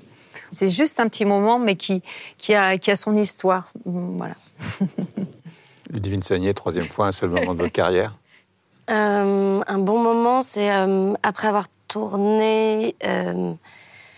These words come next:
Speaker 3: Huit femmes avec François Ozon, où, euh, où je jouais un garçon manqué. J'étais, euh, une, une parmi, euh, huit autres personnages, où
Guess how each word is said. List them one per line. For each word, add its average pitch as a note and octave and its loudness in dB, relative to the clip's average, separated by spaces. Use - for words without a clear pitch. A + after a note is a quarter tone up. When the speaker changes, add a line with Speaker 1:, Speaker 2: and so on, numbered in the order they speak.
Speaker 3:
Huit A3+ 2
femmes A3 2
avec F#3 0
François F#3+ 0
Ozon, G3+ 2
où, E3 -2
euh, E3 -2
où E3+ -4
je F3 0
jouais F3 -2
un F3 2
garçon F#3 -2
manqué. A3 2
J'étais, F3+ 0
euh, D#3+ 0
une, F#3 2
une F#3+ 0
parmi, E3+ 2
euh, D#3+ 0
huit F3 0
autres F3+ 2
personnages, G3 2
où F3 -2